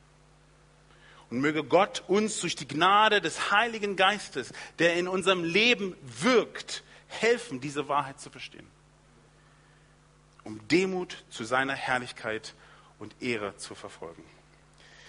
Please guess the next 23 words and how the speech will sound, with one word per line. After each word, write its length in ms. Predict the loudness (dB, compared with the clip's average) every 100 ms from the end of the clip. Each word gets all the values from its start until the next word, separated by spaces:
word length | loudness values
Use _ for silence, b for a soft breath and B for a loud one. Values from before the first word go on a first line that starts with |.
| B B -14
Unser 160 | -4
Vater, 260 | 2 2 4
danke 260 | 0 -2
ich 120 | -8 -4
dir 180 | -4
für 340 | -4 -6 -4 -6 -10 -20 -14
dieses 320 | -10 -10 -2
Wort. 460 | 0 0 -2 -8 -14 B B B B B -4
Ich 80 |
danke 280 | 2 2 2
dir 260 | 0 0 -2 B B B B _
für 320 | -6 -4 -4 -6 -8
Jesu 300 | -6 -4 0
Werk 220 | 0 0
am 120 | -8
Kreuz. 540 | -6 -4 -4 -8 -16 B B B B B
Und 80 | -10
ich 80 | 0
danke 260 | 0 0
dir, 120 | -4 -4
dass 180 | -6
du 80 | -8
jeden 400 | -4 -2 -2 -4